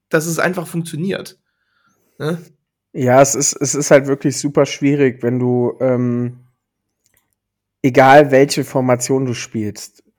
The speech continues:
Speaker 2: du brauchst Abläufe und du brauchst klare Vorgaben. Und wenn, wenn du sagst, ähm, in einer, in einer Fünferkette, die wir ja gerne spielen und dann auch im zweiten Durchgang gespielt haben,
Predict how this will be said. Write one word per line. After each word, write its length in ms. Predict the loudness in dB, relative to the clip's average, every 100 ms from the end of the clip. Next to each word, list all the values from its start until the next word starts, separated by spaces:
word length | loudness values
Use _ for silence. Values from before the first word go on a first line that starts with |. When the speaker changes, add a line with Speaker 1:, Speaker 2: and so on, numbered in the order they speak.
| _
Speaker 2:
du 100 | -2
brauchst 340 | 4 4 2
Abläufe 560 | -6 -2 0 0 -4 -12
und 160 | -10
du 80 | -10
brauchst 320 | 0 0 0
klare 400 | -6 2 2 2
Vorgaben. 680 | -2 2 2 2 -2 -4 -10
Und 180 | -12 -2
wenn, 300 | 0 0 -4 -16 -20 -20 _ _
wenn 140 | -2
du 80 | 2
sagst, 560 | 6 6 4 -4 -10 0
ähm, 600 | 2 2 0 0 -4 -10 _ _ _ _ -2
in 200 | 2 4
einer, 380 | 6 6 4 0
in 140 | 0
einer 100 | 0
Fünferkette, 800 | 0 0 2 0 0 -2 -2 -2
die 200 | -4 -2
wir 120 | 2
ja 180 | 2 2
gerne 380 | 0 -2 -2 -4
spielen 440 | -4 -2 0 0
und 120 | -2
dann 120 | -4
auch 60 | -4
im 120 | -6
zweiten 360 | -2 0 0 0
Durchgang 380 | -4 -2 -6 -6
gespielt 400 | -8 -8 -6 -4
haben, 300 | -2 -4